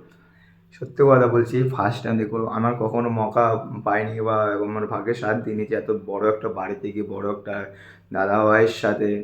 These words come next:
এভাবে থাকবো একদিন। তো সেই মকাটা কালকে রাত্রেবেলা পেয়েছি। তো খুবই সুন্দর, এই ফার্স্ট টাইম দেখলাম এত সুন্দর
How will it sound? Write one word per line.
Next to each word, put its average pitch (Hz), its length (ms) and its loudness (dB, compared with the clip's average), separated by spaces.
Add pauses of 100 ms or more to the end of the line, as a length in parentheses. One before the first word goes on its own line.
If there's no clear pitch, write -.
(220)
এভাবে 104 260 0
থাকবো 101 380 -2
একদিন। 101 460 -2
তো 101 180 -4
সেই 113 200 -4
মকাটা 113 420 -2
কালকে 107 340 -2
রাত্রেবেলা 104 540 0
পেয়েছি। - 440 -6 (420)
তো 107 80 0 (520)
খুবই 180 260 4
সুন্দর, 117 380 0
এই 123 120 2
ফার্স্ট 104 280 -2
টাইম 117 160 2
দেখলাম 113 260 2
এত 107 160 -2
সুন্দর 107 260 -2